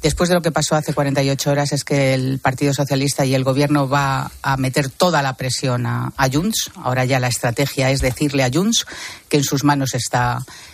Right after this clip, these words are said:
eh, la posibilidad de que se apruebe esta ley. Eh, es verdad que aquí topa con algo muy importante el presidente del gobierno y es que hay el interés personal de un sujeto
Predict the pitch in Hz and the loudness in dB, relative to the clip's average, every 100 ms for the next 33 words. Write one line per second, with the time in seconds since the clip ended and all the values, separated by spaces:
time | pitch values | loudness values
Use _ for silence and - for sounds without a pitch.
0 | - - 135 127 123 123 123 123 123 135 | -10 0 2 4 2 2 2 0 0 0
1 | 143 139 160 - 147 143 147 139 127 - | 0 2 2 2 2 2 2 2 0 -2
2 | 127 127 127 135 - 120 143 135 127 - | 0 0 0 0 0 2 2 0 0 0
3 | 160 247 - - - - - 147 135 135 | 0 0 -6 -16 -18 -12 -2 2 2 2
4 | 135 139 135 143 202 190 208 214 208 185 | 4 4 2 2 2 2 2 0 0 -2
5 | 226 240 - - - - 226 220 220 202 | -2 -4 -8 -20 -14 2 2 2 -2 0
6 | 196 185 170 170 165 160 143 147 160 139 | 0 0 0 2 2 2 -2 0 -2 0
7 | 143 165 151 147 147 175 247 208 160 180 | -4 -2 0 2 2 2 2 2 2 0
8 | - 202 - 196 208 196 180 170 214 220 | 0 -2 0 0 2 0 0 0 0 -2
9 | 220 208 220 214 220 233 - 196 - 240 | -4 0 0 0 0 2 2 2 2 0
10 | - 320 | 0 -6